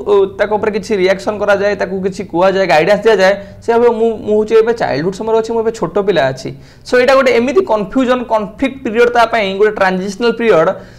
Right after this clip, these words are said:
ଯୋଉଥିରେ ସେ child ନୁହେଁ କି ଗୋଟେ adult ନୁହେଁ, ସିଏ ଗୋଟେ middle ପିରିୟଡ୍‌ରେ ରହୁଛି, ଯୋଉଟାକୁ ଆମେ କହୁଛେ adolescence। ଠିକ୍ ହେଲା, ବେଲେ ସେ କିଛି ଆଡଲ୍ଟର behavior show କରୁଛି, as well as କିଛି ଚାଇଲ୍ଡର ବି behavior show କରୁଛି।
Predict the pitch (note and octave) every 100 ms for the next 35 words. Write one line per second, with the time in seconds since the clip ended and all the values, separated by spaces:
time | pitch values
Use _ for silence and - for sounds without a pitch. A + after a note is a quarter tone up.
0 | - D#3 F#3 G#3+ G#3+ G#3 - A#2+ C3 F#3
1 | G#3 B3 B3+ E4 B3+ - - - - B3+
2 | C4 A3+ - C#3 D3 D3 D#3 C#3+ B2 B2+
3 | B2+ - G3 G3+ A3 C#3 C#3 D#3+ A#3+ A#3+
4 | F#3+ F#3+ F#3 E3 D#3+ A#3 F#3 C#3 C3+ C3
5 | - E3 C3 - A#2 C3 A#2+ - - -
6 | - - F#3+ G#3+ A3+ B3+ - - - E3+
7 | - D3+ - C3+ A#2+ B2+ D#3 F3+ G#3 G3+
8 | G#3+ G#3+ A#3+ C4 B3 C4+ C#4 D4 F#3 -
9 | - - C3+ D#3 F3 E3+ F#3+ B3 D#3+ B2+
10 | C#3 C#3 E3+ G#3 C#3 C#3 B2 A#2+ A#2+ A#2+
11 | A#2 A#2+ -